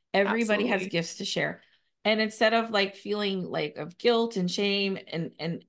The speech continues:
Speaker 1: and it's, uh, she talks about sufficiency and freedom and purpose. And anybody who's listening, I highly, I, I just, this one was really a huge shift for me and, and cemented a lot of the things that I was already sort of working on.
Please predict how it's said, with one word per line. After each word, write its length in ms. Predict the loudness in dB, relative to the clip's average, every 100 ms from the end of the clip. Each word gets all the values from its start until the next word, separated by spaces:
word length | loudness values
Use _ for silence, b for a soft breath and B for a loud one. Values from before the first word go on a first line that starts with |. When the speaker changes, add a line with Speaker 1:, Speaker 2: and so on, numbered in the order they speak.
| -8
Speaker 1:
and 360 | -6 -6 -8 b b b
it's, 300 | -6 -6 -6
uh, 120 | -8 -8
she 180 | -8 -6
talks 220 | -4 -2
about 180 | -2 -4
sufficiency 920 | -6 -2 -2 0 -2 0 0 0 -4 -8 b b -10
and 160 | -8
freedom 380 | -4 -2 0 2
and 120 | 0
purpose. 320 | -2 -2 -2 -2
And 140 | -4
anybody 500 | 0 0 4 4 4
who's 140 | 0
listening, 340 | -2 -4 -4 -2
I 120 | -2
highly, 520 | 0 2 2 0 0
I, 140 | -2 0
I 100 | 0
just, 280 | 2 0 0
this 220 | -4 -2
one 220 | 0 2
was 400 | 6 6 4 0 b b b b _
really 340 | 2 6 6 6
a 120 | 2
huge 560 | -4 -8 -6 -6 -8
shift 380 | -4 -2 -2 -4
for 140 | -4 -2
me 240 | 0 0
and, 140 | -2 -4
and 240 | -6 -6
cemented 560 | -4 0 2 2 2 2
a 60 |
lot 220 | 4 6
of 80 | 4
the 100 | 2
things 240 | 0 2 4
that 100 | 4
I 120 | 4
was 160 | 2 0
already 580 | 2 4 2 0 -6
sort 220 | -8 -8 -6
of 80 |
working 400 | -4 -2 -2 0
on. 220 | 2 2